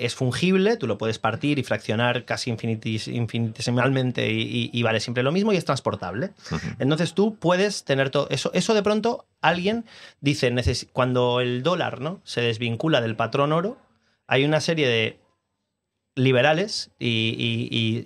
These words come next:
Speaker 1: y gente como muy como, pues, anclada a ese otro capitalismo que decía, "Ahora, ¿qué es esto de imprimir dinero y el dinero no está anclado a nada? ¿A qué está
Speaker 2: Mm.
Speaker 1: anclado el dinero?". Y entonces está toda, surge toda esta desconfianza. En los setenta, esto lo hace Nixon.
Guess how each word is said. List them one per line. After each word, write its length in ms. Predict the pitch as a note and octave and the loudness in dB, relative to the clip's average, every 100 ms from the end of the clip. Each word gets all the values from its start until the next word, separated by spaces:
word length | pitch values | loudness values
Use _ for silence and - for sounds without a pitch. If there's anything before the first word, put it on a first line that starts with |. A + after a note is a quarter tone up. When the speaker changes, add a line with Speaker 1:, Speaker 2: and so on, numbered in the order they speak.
| B2 | -4
Speaker 1:
y 40 | |
gente 300 | - C3 B2+ | -2 0 0
como 180 | C#3 C3+ | 0 0
muy 220 | C#3 C#3+ | 2 0
como, 500 | C3+ B2 A2+ A2+ G#2+ - | 0 0 0 -2 -4 -8
pues, 300 | - - - - - - | -8 -8 -10 -16 -18 -6
anclada 440 | B2 A#2 C3+ C#3+ | -4 2 2 4
a 40 | |
ese 180 | C#3 D3+ | 0 0
otro 140 | C#3+ C#3+ | -2 0
capitalismo 560 | C#3+ C#3 C#3 D3+ F#3 | 0 0 0 2 0
que 80 | E3+ | 0
decía, 480 | B2+ A2 B2+ A2 G2 - _ _ _ _ | -2 -2 0 0 -2 -10 _ _ _ _
"Ahora, 280 | - F#2+ G#2+ | -6 -4 -2
¿qué 80 | A2+ | -4
es 100 | - | -4
esto 180 | - B2 | -2 0
de 60 | |
imprimir 460 | B2 A#2 A2+ A#2+ A#2 | 0 -2 -2 -2 -2
dinero 360 | A#2 A#2 A2+ | 0 2 2
y 80 | A2 | 0
el 100 | G#2+ | 0
dinero 280 | G#2+ A2 A2 | 0 0 0
no 120 | G#2+ | 0
está 240 | G2+ - G#2 | -2 0 0
anclado 440 | G#2 A2 G2 G2 | 0 0 2 2
a 60 | F#2+ | 0
nada? 440 | F#2+ F2+ E2+ - - | -4 -6 -8 -12 -8
¿A 100 | G2+ | -6
qué 140 | B2 | -4
está 200 | A#2 A#2+ | -2 -2
Speaker 2:
Mm. 40 | |
Speaker 1:
anclado 300 | A2 G#2+ G#2+ | -2 0 0
el 80 | G#2 | -2
dinero?". 340 | G2 F#2 F2 F2 | -4 -8 -8 -10
Y 120 | F#2 | -10
entonces 340 | F#2+ G#2 A2+ | -8 -8 -6
está 240 | A2+ - A2+ | -8 -4 -2
toda, 220 | A2+ A2+ | 0 -2
surge 320 | - A2+ B2 | -2 -4 -2
toda 180 | A#2 A#2 | 0 0
esta 160 | A2+ A#2 | 0 0
desconfianza. 760 | G#2+ G#2+ G#2 B2+ C3 C3 E3+ - _ - | 0 -2 0 0 0 0 -4 -6 _ -2
En 160 | B2+ | 2
los 100 | D3 | 2
setenta, 420 | F#3 B2+ F3 D3+ B2 | 0 0 0 2 0
esto 160 | - C#3 | 0 -2
lo 40 | |
hace 120 | C#3 | 0
Nixon. 400 | B2+ D#3 - A2+ | -2 -2 -6 -8